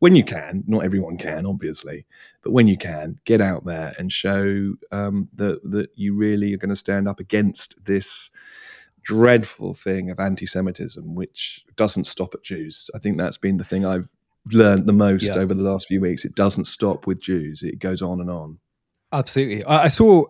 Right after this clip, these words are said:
Speaker 2: Peter Tatchell posted that he was there holding up a similar sort of banner that he tried to use on one of the, uh, Saturday protests a couple of weeks ago or something like that, saying, "I stand with Jewish people and with Palestinians against all hate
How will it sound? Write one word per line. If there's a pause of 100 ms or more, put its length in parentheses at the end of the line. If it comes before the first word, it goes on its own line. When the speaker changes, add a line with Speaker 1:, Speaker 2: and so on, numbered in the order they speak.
(200)
Speaker 2:
Peter
Tatchell
posted
that
he
was
there (140)
holding
up
a
similar
sort
of
banner
that
he
tried
to
use (160)
on
one
of
the, (220)
uh,
Saturday (220)
protests
a
couple
of
weeks
ago
or
something
like
that,
saying,
"I
stand
with
Jewish
people
and
with
Palestinians (420)
against
all
hate